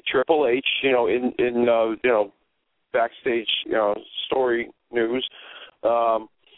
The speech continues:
where he wanted to bring the past, the present, and the future, and have them all together. And it was,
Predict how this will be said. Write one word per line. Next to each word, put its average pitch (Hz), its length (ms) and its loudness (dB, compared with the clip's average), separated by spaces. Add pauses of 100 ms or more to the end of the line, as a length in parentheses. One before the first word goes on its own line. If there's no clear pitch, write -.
(340)
where 123 320 2
he 131 100 -2
wanted 123 300 0
to 120 80 -2
bring 120 320 -2
the 117 80 0
past, 113 460 -2
the - 60 -4
present, 117 400 -2
and - 80 -6
the - 140 -6
future, 113 380 0
and 113 100 0
have 110 160 2
them 113 140 0
all 107 200 0
together. 110 560 0
And 117 140 0
it 113 60 2
was, 113 180 -2